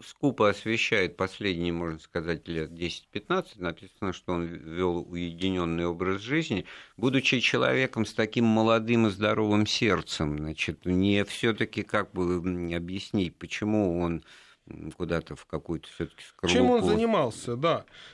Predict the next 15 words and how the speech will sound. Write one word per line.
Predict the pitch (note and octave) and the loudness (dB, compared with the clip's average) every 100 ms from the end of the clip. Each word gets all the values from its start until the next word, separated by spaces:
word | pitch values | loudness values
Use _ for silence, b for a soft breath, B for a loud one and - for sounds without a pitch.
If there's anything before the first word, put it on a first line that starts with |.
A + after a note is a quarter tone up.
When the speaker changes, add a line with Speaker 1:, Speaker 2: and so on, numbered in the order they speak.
| B | B
Speaker 2:
Вы | E3 | -2
знаете, | B3 D4+ G#3+ | 0 2 2
на | D#3+ F3+ | 2 2
самом-то | - D#4+ C#4 G#3 F#3+ | 2 2 2 0 -2
деле | E3+ E3 C3 | 0 2 2
очень | D3 G3 | 0 0
активную | A#3 A#3 - B3+ F#3 D#3 C#3+ | 0 0 -2 2 4 4 4
жизнь | C3+ D#3 A#2+ | 2 -2 0
он | B2+ A#2 | 0 0
вел, | A#2 G2 | -2 -2
чуть | - E3+ | -2 -2
ли | F3+ E3+ | 2 2
не | D#3+ | 4
до | D#3+ | 2
последних, | - D#3 D#3+ F#3+ F3+ F3+ - | -2 -2 0 -2 0 -2 -4